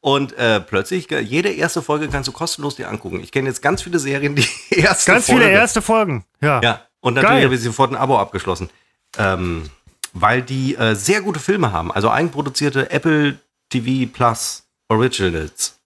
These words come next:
Speaker 1: Filme.
Speaker 2: Und kaufen die auch den Kram von anderen, damit man auch andere Sachen sehen kann?
Speaker 1: Die haben ein paar andere Sachen, ähm, die kosten auch,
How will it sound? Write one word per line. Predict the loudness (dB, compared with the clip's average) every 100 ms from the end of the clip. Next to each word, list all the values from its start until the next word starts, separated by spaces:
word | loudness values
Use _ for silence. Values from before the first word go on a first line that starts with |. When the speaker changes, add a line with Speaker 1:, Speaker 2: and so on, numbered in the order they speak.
| _
Speaker 1:
Filme. | -2 -2 -6 _ _ _ _ -2
Speaker 2:
Und | 0
kaufen | 4 2 2
die | 2 2
auch | 2 0
den | -2 -2
Kram | 0 0 2
von | 0 0
anderen, | 0 2 2
damit | 0 0
man | 0 2
auch | 2
andere | 0 0
Sachen | 0 0
sehen | 0 0
kann? | 0 -2 -4 _ _ _ _ _ -20 -18 -2
Speaker 1:
Die | 2
haben | 4 2
ein |
paar | 2 0
andere | 0 -2
Sachen, | 0 0 0 -2 -4 _ 2
ähm, | 2 4 0 -2
die | -2 -4 -4
kosten | -2 -2 -2 -6
auch, | -2 0 -2 -4